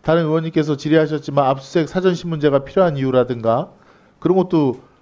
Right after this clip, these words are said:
어, 지금 질의하시고, 예컨대 검찰이 청구한 압수수색 영장 발부했더니 국회에 들어와서 압수수색하는데 이미 사직한,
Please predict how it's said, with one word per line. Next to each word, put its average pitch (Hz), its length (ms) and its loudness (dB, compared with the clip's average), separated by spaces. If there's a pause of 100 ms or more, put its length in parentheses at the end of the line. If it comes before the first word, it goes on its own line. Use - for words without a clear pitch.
어, 139 220 -4
지금 139 180 -6
질의하시고, 151 920 2 (340)
예컨대 151 360 2 (540)
검찰이 202 420 2
청구한 190 360 0
압수수색 170 280 -4
영장 160 300 -4
발부했더니 156 800 2 (320)
국회에 180 320 4
들어와서 170 300 2
압수수색하는데 143 760 0
이미 170 240 0
사직한, 185 600 -2